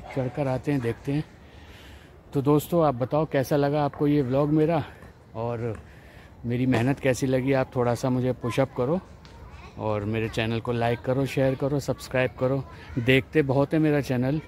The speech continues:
ठीक है, लेकिन कोई comment ज़्यादा नहीं करता है, Frankly बता रहा हूँ मैं। Comment करके करते हो तो थोड़ा सा मुझे एक पुशअप मिलता है कि हाँ चलो, मेरी मेहनत का थोड़ा सा फल मेरे को मिल रहा है अभी।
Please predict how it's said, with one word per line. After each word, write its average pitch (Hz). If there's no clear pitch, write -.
ठीक 143
है, 165
लेकिन 143
कोई 147
comment 139
ज़्यादा 131
नहीं 135
करता 117
है, 117
Frankly 143
बता 120
रहा 107
हूँ 101
मैं। 98
Comment 165
करके 180
करते 165
हो 175
तो 180
थोड़ा 165
सा 175
मुझे 170
एक 175
पुशअप 165
मिलता 135
है 135
कि 147
हाँ 139
चलो, 147
मेरी 135
मेहनत 131
का 143
थोड़ा 131
सा 139
फल 131
मेरे 131
को 135
मिल 120
रहा 110
है 101
अभी। 95